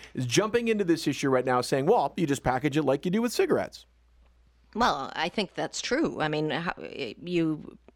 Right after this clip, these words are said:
Speaker 2: accept that you do it the way they're thinking of doing it with cigarettes, which is, you know, little branding on the package, plain packages, et cetera. I mean, if, if the restrictions are necessary to stop people from smoking cigarettes,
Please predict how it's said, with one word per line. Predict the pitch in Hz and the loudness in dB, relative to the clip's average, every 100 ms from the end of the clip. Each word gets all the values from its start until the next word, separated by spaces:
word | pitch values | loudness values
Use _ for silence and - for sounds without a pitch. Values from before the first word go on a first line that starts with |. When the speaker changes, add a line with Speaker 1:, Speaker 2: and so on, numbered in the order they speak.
| - | -6
Speaker 2:
accept | 165 - 175 - | -2 0 0 0
that | 156 147 | -2 -2
you | 156 175 170 | -8 -6 -2
do | 175 170 | 0 0
it | 156 - | -2 -4
the | 160 | 0
way | 165 | 2
they're | 151 156 147 | 2 0 0
thinking | - 269 302 165 139 | 2 2 2 -2 -2
of | 135 | 2
doing | 156 135 | 4 4
it | 135 - | 2 -2
with | 135 | -2
cigarettes, | 147 131 120 143 - | -2 -2 -2 -2 -4
which | 139 135 147 | -6 -4 -2
is, | 139 - - - - - - - | -4 -6 -10 -16 -16 -18 -8 2
you | 202 | 4
know, | 143 151 131 | 4 2 -2
little | 151 175 175 | 0 2 2
branding | 147 151 151 151 156 | 4 2 2 2 2
on | 151 | 2
the | 135 | 0
package, | - 143 147 143 147 | 0 0 2 -2 -4
plain | - 156 160 147 | -2 0 2 2
packages, | 151 131 156 127 147 147 | 0 0 -2 -2 -2 -2
et | 131 - | -4 2
cetera. | 160 147 - 73 131 - 104 92 | 2 2 0 -2 -2 -4 -2 2
I | |
mean, | 143 147 147 | 2 4 2
if, | 147 - - - - - - - - | 0 -6 -20 -20 -20 -20 -20 -18 0
if | 175 175 - | 2 2 0
the | 185 | 0
restrictions | 165 180 - 240 - 196 175 151 - - - | 0 2 2 2 2 2 2 -2 -8 -10 0
are | 160 | 2
necessary | 160 175 196 175 160 135 | 4 4 2 0 0 0
to | 139 | -2
stop | - 165 147 | 2 2 2
people | - 147 139 | -2 -4 -4
from | 156 | -4
smoking | 139 160 147 - 135 | -2 0 0 0 -2
cigarettes, | - 370 156 107 113 - | 2 2 2 0 -2 -6